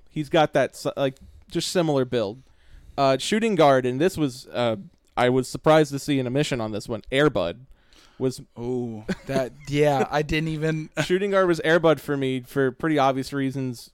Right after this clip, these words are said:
Speaker 1: because he's a dog that plays basketball, and so far that's the only dog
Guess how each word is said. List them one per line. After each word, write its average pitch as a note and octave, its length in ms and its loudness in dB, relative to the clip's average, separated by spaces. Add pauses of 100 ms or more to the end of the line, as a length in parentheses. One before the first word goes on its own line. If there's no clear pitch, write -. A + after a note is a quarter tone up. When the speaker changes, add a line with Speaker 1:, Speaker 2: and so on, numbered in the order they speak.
(100)
Speaker 1:
because C3 260 -2
he's C3 140 -2
a C3 60 -2
dog C3 260 6
that A#2+ 60 -4
plays A#2+ 260 -2
basketball, A#2 580 -2
and A2+ 140 -8
so D3+ 140 2
far C3 420 2 (200)
that's C3+ 200 0
the C#3 80 -2
only C3 220 0
dog B2 380 2